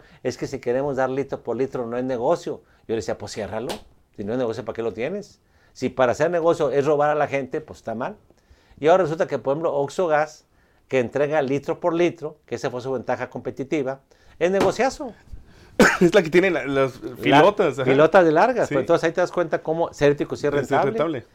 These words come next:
Speaker 1: Hasta la vuelta del tiempo te das cuenta. Y ahora las que estaban anteriormente así, las muchas de Pemex, están solas. Y muchas ya tuvieron que venderse o, o asociarse con alguna marca distinta a Pemex.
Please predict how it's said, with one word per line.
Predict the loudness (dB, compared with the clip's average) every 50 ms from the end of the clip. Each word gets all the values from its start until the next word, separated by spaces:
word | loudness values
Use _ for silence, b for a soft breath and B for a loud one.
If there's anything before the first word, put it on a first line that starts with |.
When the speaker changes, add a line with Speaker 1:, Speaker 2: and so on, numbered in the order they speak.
| _ -12 -6
Speaker 1:
Hasta | -4 -2 0 0
la | 0 2
vuelta | 2 2 2 4 4
del | 4 4
tiempo | 2 0 0 2
te | 2 2
das | 2 2
cuenta. | 0 -2 -2 0 -2 -4 B B B B
Y | 4 6
ahora | 8 8 8
las | 6 4 2 0
que | -4 -8
estaban | -2 2 4 4 4 4 2
anteriormente | 0 0 2 2 2 2 2 2 0
así, | 0 2 2 0
las | 0 0 0
muchas | -2 -2 -2 0 0
de | 0 0
Pemex, | 2 4 4 4 2 0 -6
están | -6 -6 -4 -2 0
solas. | 4 4 4 4 4 2 -2 -4 -12 -20 _ b b b b b b
Y | -2 0
muchas | 2 2 2 2 4
ya | 6 8 8 6 6 2 B B B
tuvieron | B 2 4 4 4 4 2
que | 2 2 2 2 2 0 -4 _ _
venderse | -12 -6 -2 -2 0 4 6 6 6 6 4 -2 -2
o, | 0
o | -2 -4 -4 -6 -4 -4 -2 -2
asociarse | -2 -2 -2 -4 0 2 2 2 2 2 -4 -6 -8 b b b b
con | b 0 2
alguna | 2 2 2 2 0 0
marca | 0 0 -2 0 -2 -2
distinta | -2 -2 -6 -6 -8 -8 -8 -6 -8 -8 -8 -8
a | -10 -6 -2
Pemex. | -2 -2 -2 -2 -8 -10 -14 -20 -20 -20